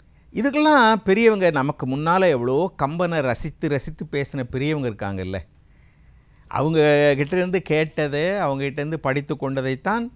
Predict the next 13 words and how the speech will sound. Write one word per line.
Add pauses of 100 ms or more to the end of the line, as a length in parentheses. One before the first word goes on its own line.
(320)
நாம்
சொல்லுகிறோம். (1700)
அதுல
ஒரு
விளக்கம்
சொன்னாங்க. (2000)
இந்த,
இந்த
பாட்டு
ஏன்
கம்பன்
எழுதுனா (360)
என்றால்,